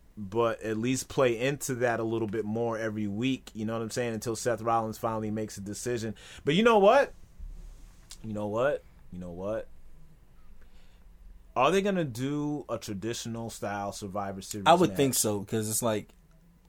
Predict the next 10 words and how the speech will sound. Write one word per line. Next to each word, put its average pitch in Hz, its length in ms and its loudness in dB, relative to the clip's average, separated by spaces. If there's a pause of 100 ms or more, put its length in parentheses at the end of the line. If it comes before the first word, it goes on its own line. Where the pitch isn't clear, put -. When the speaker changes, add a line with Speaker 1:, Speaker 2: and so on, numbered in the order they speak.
(140)
Speaker 2:
my 139 240 6
thinking 135 340 2
is, 110 220 0
how 123 200 6
can 120 200 0
you 113 120 0
have 107 380 4
Survivor 107 420 0
Series 101 420 -4
without 98 520 -2